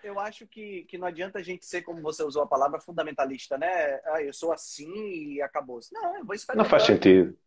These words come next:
Speaker 1: né? Não faz, é, é, a gente,
Speaker 2: Não faz muito
Speaker 1: a gente, no
Speaker 2: sentido.
Speaker 1: final das contas, nós estamos aqui pra experimentar as coisas boas que a vida tem pra oferecer, né?
Speaker 2: Nem mais, nem mais.
Speaker 1: Né?
Speaker 2: É, é
Speaker 1: Porque,
Speaker 2: muito
Speaker 1: por
Speaker 2: isso.
Speaker 1: exemplo,
Speaker 2: Eu
Speaker 1: por exemplo,
Speaker 2: Sim.
Speaker 1: não sei qual é a sua opinião, mas, é,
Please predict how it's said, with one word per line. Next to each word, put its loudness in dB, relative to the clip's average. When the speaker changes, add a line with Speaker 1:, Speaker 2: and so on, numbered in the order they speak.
Speaker 1:
né? -2
Não -4
faz, -4
é, -6
é, -6
a 0
gente, -2
Speaker 2:
Não 0
faz 6
muito 4
Speaker 1:
a 4
gente, 2
no 2
Speaker 2:
sentido. -
Speaker 1:
final 4
das 0
contas, -8
nós -12
estamos -16
aqui -12
pra -8
experimentar -4
as -10
coisas -14
boas -6
que -12
a -6
vida -14
tem -8
pra -6
oferecer, -4
né? 6
Speaker 2:
Nem 10
mais, 4
nem 6
mais. 0
Speaker 1:
Né? -10
Speaker 2:
É, 4
é 12
Speaker 1:
Porque, -
Speaker 2:
muito 8
Speaker 1:
por 12
Speaker 2:
isso. 6
Speaker 1:
exemplo, 8
Speaker 2:
Eu 10
Speaker 1:
por -10
exemplo, -10
Speaker 2:
Sim. 0
Speaker 1:
não 2
sei -6
qual -4
é -4
a -8
sua -8
opinião, -8
mas, -10
é, -6